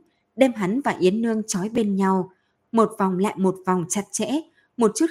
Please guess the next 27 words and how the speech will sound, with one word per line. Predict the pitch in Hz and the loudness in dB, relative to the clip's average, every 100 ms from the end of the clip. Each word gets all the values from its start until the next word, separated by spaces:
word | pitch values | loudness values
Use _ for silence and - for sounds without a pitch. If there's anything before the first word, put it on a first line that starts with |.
| - | 0
khe | 240 | 0
hở | 208 196 147 190 | 2 0 0 2
đều | 185 143 | 2 2
không | - 214 | 0 2
lưu | 208 185 | 4 4
lại. | 180 165 - _ _ _ _ _ _ _ _ _ _ _ _ _ _ _ _ _ _ _ _ - | 0 -2 -8 _ _ _ _ _ _ _ _ _ _ _ _ _ _ _ _ _ _ _ _ 2
Kiếm | 196 180 | 4 4
trong | - 220 | 0 -4
tay | 208 190 | -2 -4
hắn | 170 170 254 - _ | -2 -2 -2 -8 _
ầm | 202 175 | 0 2
một | 180 180 | 2 2
tiếng | 196 180 285 | 0 0 2
rơi | 262 247 | 0 2
trên | 247 | 0
mặt | 190 160 | -2 -2
đất. | 220 370 - _ _ _ _ _ | 0 -2 -4 _ _ _ _ _
Một | 233 220 - | 2 2 2
phía | 220 | -2
khác | 294 339 - | -2 -2 0
của | |
bóng | 175 165 214 | 0 0 -2
ma | 220 214 202 | -2 -4 -2
cũng | 214 254 | -4 -2
có | 180 170 226 _ _ _ _ | -6 -8 -8 _ _ _ _
tơ | 208 190 | 2 2
trắng | 190 180 190 | 0 -2 -2